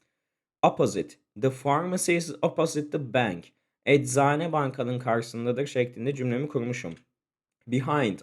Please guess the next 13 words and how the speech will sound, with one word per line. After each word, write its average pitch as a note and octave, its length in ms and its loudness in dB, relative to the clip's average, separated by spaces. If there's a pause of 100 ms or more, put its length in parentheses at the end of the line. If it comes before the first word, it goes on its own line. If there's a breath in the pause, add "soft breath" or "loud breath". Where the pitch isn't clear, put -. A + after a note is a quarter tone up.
arkasında B2 600 0
anlamına B2+ 380 -2
geliyor. G#2 320 2 (280 loud breath)
"The B2+ 80 -4
school D#3 480 0
is C#3+ 200 -2
behind D3 400 0
the D3+ 60 0
grocery." B2+ 600 0 (140)
Marketin B2+ 500 0
arkasında C3+ 640 -2
okul B2 320 -2
vardır. E2+ 460 2